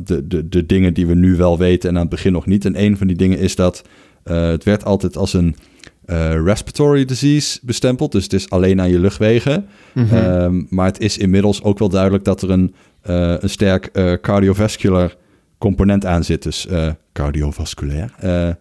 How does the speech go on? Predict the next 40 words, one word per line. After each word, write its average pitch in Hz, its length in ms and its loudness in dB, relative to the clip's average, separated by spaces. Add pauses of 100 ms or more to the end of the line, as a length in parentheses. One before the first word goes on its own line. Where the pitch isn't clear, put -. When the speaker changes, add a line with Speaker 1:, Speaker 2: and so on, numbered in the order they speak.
(500)
Speaker 1:
dus, 95 180 -6
dus 95 300 -4
ook 95 240 0
aan 95 240 0
je, 90 500 2
aan 90 160 -4
je 87 100 -2
bloedsomloop, 160 560 0
zeg - 200 -4
maar. 123 240 0
Waardoor 117 300 2
het 113 120 0
ook 113 240 0
op 104 340 -2 (240)
hele, 95 580 2 (360)
eh, 87 640 -4 (360)
nauwe 95 560 2
bloedvaten 107 640 0
in 101 60 2
je 98 60 4
lichaam, 101 380 0
en 87 60 -2
die 82 100 -2
heb - 80 -6
je 82 100 -4
overal 82 340 0
wel 92 160 2
ergens, 95 480 -2 (220)
Speaker 2:
Sure. 117 300 0
Speaker 1:
ehm, 82 240 -4 (380)
best 95 200 0
wel 95 120 2
schade 113 380 0
toe 90 100 -4
kan 82 140 -2
brengen. 82 220 -2
En 85 60 -2
dat 87 120 -2
betekent 95 420 -2
dat, - 260 -2